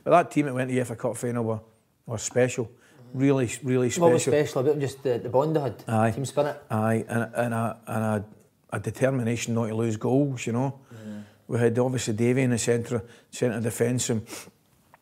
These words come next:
Speaker 1: we, we kind of surrounded him with, um, a bit more legs and equal, equal talent, and, and, and Davy was fantastic for us.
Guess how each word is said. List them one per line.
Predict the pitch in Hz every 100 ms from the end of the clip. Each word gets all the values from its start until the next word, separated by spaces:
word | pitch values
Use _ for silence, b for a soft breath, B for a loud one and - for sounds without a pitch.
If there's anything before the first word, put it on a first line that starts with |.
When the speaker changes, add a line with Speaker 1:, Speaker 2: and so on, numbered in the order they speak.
| _ _ - -
Speaker 1:
we, | 135 -
we | -
kind | 117
of | 107
surrounded | - 113 127 127
him | 120 117
with, | 107 - b b b _ _ -
um, | 110 110 107 107
a |
bit | 113 131
more | 120 120
legs | 117 123 120 - - _ _ _ _ -
and | 120
equal, | 120 - 123
equal | 135 127 - 120
talent, | - 127 143 131
and, | 113 113
and, | 113 113
and | 120
Davy | 117 135 123
was | 110
fantastic | - 117 123 131 135 131
for | 127
us. | 110